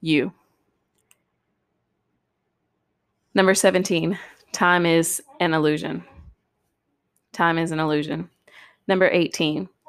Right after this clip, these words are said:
we are creators of our own reality. We can create, shift, enhance with the heart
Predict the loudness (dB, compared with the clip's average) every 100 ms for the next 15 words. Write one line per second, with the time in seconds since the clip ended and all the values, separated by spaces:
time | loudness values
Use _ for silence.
0 | -2 2 4 2 -2 -2 0 0 0 0
1 | 2 2 0 0 0 2 0 -2 -8 -12
2 | _ -4 -2 -2 -2 -2 2 2 0 -6
3 | -18 _ -16 -2 2 2 0 -20 _ _
4 | -4 -2 0 0 0 0 -6 -12 _ -2
5 | -2 -2 -6 -4 2 2 0